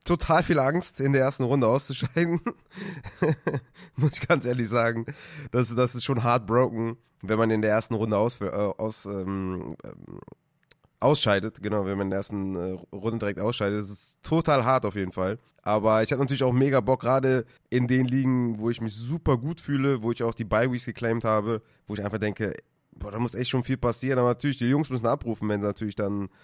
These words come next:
auf dem Feld stehen. Aber egal, lange Rede ohne Sinn, congrats, ihr seid in den Playoffs, congrats, ihr liebt Fantasy Football, besser kann die Woche nicht starten. Und mit diesem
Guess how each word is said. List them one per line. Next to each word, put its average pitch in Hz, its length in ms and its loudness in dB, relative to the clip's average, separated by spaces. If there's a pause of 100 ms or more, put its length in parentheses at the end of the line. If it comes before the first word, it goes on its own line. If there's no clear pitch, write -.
auf 101 140 -4
dem 104 100 -4
Feld 113 240 0
stehen. 107 260 -2 (420)
Aber 143 180 4
egal, 127 240 4
lange 165 340 4
Rede 185 160 4
ohne 180 160 4
Sinn, 190 320 0 (240)
congrats, 220 800 2 (160)
ihr 143 100 4
seid 170 120 4
in 170 80 2
den 175 80 4
Playoffs, 156 500 2 (100)
congrats, 147 560 4
ihr 135 80 0
liebt 135 200 -4
Fantasy 127 320 0
Football, 117 500 0 (320)
besser 131 360 4
kann 117 180 0
die 107 100 0
Woche 104 180 0
nicht 92 140 -4
starten. 95 380 -2 (280)
Und 160 140 4
mit 170 140 2
diesem 208 400 0